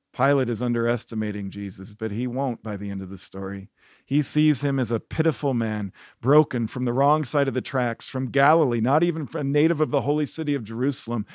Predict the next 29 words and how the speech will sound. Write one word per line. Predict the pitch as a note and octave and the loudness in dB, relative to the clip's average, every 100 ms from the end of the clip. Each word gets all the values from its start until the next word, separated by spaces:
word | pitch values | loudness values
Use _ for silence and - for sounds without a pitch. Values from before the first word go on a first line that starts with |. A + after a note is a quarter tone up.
| - - | -20 -4
no | A#2+ D#3 F#3 | 4 8 8
power. | - D#3 D3+ C#3 A#2+ G#2+ - - | 6 4 6 4 0 -4 -12 0
Uh, | D#3+ | 2
the | D#3+ | 2
crowds | - E3 E3+ F#3+ B2 | 6 6 8 6 4
that | D#3+ | 0
were | C3+ F3+ E3+ | 4 2 4
following | D#3+ D3 C#3+ C#3 C3+ | 4 6 6 2 2
him | C3 C#3 | 2 2
have | B2 | 0
now | C#3 D3 | 2 4
abandoned | C#3 G#2+ C#3 D#3+ F3 C#3 | 4 2 0 2 0 0
him, | B2+ | 0
and | B2+ | 0
they're | C3 | -2
starting | - E3 D#3 B2 | 0 0 0 -2
to | B2 | -8
turn | - F#3 F#3+ | -4 -2 0
against | C3 B2 A2 - | -2 -2 -4 -6
him. | A#2+ A2 - - - | -4 -4 -6 -12 6
They | D#3+ | 8
want | E3+ F3+ F3+ A#2+ | 10 10 8 4
Pilate | - F3 F3 F3+ | 6 8 8 6
to | D3 | 2
release | D#3 E3 E3 | 2 2 2
Barabbas | - C#3+ D3 F#3 F#3 C#3 - | 0 2 4 4 4 0 -2
instead | B2+ - E3 | -4 0 2
of | C#3+ | 2
Jesus. | A2 D3 F#3 B2+ A2+ - | 2 0 0 -2 -8 -12